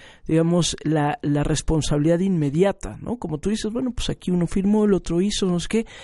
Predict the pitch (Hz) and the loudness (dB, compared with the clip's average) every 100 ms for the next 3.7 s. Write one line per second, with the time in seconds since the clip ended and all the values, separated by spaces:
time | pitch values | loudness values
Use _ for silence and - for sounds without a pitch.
0 | - - 165 226 254 247 226 - 240 - | -20 -10 -2 0 0 0 -2 0 0 0
1 | 190 147 - - - - 208 170 160 180 | -4 -4 -4 -4 -2 -2 -4 -2 0 2
2 | 185 175 175 196 - 165 160 - 151 175 | 4 2 2 -2 -2 -2 0 0 0 2
3 | 170 - 147 139 - 160 165 | -2 -2 -4 -4 0 0 0